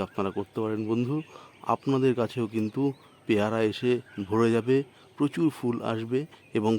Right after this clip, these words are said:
পেয়ারায় ফু-, ভরে উঠবে। হ্যাঁ বন্ধু, এই ছোট্ট কাজ যদি আপনারা আপনাদের ছাদ বাগানের পেয়ারা গাছ বা মাটির পেয়ারা গাছে যদি করতে পারেন, তাহলে আমি একশো শতাংশ বলছি বন্ধু, আপনাদের গাছে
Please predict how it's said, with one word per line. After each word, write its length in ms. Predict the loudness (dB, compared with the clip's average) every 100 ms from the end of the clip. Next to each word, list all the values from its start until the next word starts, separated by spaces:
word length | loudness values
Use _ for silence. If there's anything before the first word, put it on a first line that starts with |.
| -2
পেয়ারায় 360 | -2 0 0 -2
ফু-, 140 | -4 -20 -20 -20 -20 -20 -20 -20 -14 -6
ভরে 200 | -2 -2
উঠবে। 240 | -4 -6 -8 -10 -20 -20 -20 _ -20 -20 -20 -12
হ্যাঁ 160 | 0 2
বন্ধু, 200 | 2 2 2
এই 60 | 2 0
ছোট্ট 280 | -4 -2 0 4
কাজ 140 | 4 4
যদি 140 | 0 2 0
আপনারা 220 | 0 0 0
আপনাদের 300 | 0 2 2 0 -8 -20 -18 -8
ছাদ 200 | -4 -2 0
বাগানের 300 | 2 2 2
পেয়ারা 240 | 0 -2 0
গাছ 160 | 0 -2 -6 -20 -4
বা 60 | 0 2
মাটির 280 | 2 0 0
পেয়ারা 220 | 0 0 -2
গাছে 160 | -4 -4
যদি 120 | -4 -4 -4
করতে 220 | -4 -2
পারেন, 220 | -2 -2 -4 -6 -16 -20 -6 0
তাহলে 320 | 2 2 -2 -6 -14 -16 -6
আমি 140 | -2 2 2
একশো 200 | 2 -4 -4
শতাংশ 300 | -2 0 0 0
বলছি 220 | 0 0 -4
বন্ধু, 260 | -2 -2 -2 -6 -12 -10 -6
আপনাদের 340 | -2 0 2 0
গাছে 240 | 0 -2